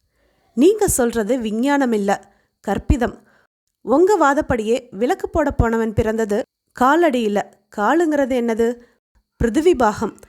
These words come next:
பிருதிவினா என்னது? மண்ணு. மண்ணுக்கு பிறந்தவனுக்கு தானே ஐயர் சார் மண்ணும் சொந்தம். மண்ணுல பிறந்து, மண்ணுல உழைச்சு,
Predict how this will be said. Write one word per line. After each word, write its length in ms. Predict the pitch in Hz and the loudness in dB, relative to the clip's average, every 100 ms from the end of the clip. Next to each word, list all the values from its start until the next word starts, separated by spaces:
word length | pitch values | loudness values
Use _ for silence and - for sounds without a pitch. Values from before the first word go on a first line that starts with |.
| _ _ _ _ _ _ _ | _ _ _ _ _ _ _
பிருதிவினா 540 | 269 269 381 349 349 311 | 2 4 4 4 2 0
என்னது? 440 | 269 247 254 254 _ _ | -2 -2 -2 -4 _ _
மண்ணு. 540 | 190 220 269 277 - _ _ _ 202 | -4 -2 0 -2 -6 _ _ _ -2
மண்ணுக்கு 460 | 220 349 440 370 339 | 2 4 2 0 0
பிறந்தவனுக்கு 500 | 285 277 262 262 262 | 2 2 0 -2 -2
தானே 340 | 254 285 302 | 0 0 0
ஐயர் 320 | 202 208 269 | -2 0 0
சார் 240 | - 269 233 | -2 -2 -2
மண்ணும் 340 | 202 202 285 | -2 0 0
சொந்தம். 580 | 277 214 202 214 196 - _ _ _ - | 0 -2 0 -2 -2 -8 _ _ _ -4
மண்ணுல 340 | 214 277 427 392 | 2 4 6 4
பிறந்து, 600 | - 254 226 214 247 - | 2 0 0 -2 -4 -6
மண்ணுல 380 | 190 208 294 339 | -6 -2 2 2
உழைச்சு, 580 | 254 208 226 - 233 - | 2 2 -2 -2 -4 -6